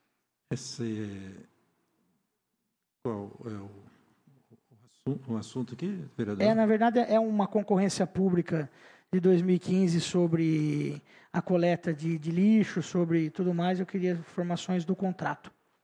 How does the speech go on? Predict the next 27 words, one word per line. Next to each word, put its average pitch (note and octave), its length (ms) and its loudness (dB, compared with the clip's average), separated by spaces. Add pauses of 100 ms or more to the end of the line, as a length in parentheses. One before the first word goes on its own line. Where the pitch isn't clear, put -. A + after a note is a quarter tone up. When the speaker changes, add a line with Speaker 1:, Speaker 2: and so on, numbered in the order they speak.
(160)
Speaker 1:
Sim, A2 60 -2
senhor. - 300 -12
O - 40 -20
senhor A#2 120 -8
quer F3 100 -2
Speaker 2:
anterior. E3 440 2
Speaker 1:
saber - 80 -8 (380)
a A#2 60 -10
respeito A2 680 -6
Speaker 2:
O A3+ 40 4
Speaker 1:
da - 60 0
Speaker 2:
con-, C4 160 0
pra B3 280 2
enviar, A3+ 540 4 (100)
enviar A3+ 420 2
cópia C4+ 280 6
do B3 100 0
contrato, A#3 760 0
objeto A#3 420 4
da B3 60 -4
concorrência. G3 500 0
Speaker 1:
De A#2 60 -2
dois G#2+ 160 -2
mil G2+ 160 -2
e G2 140 -8 (140)
quinze. C#3 160 -4
Speaker 2:
Quinze, G3 480 2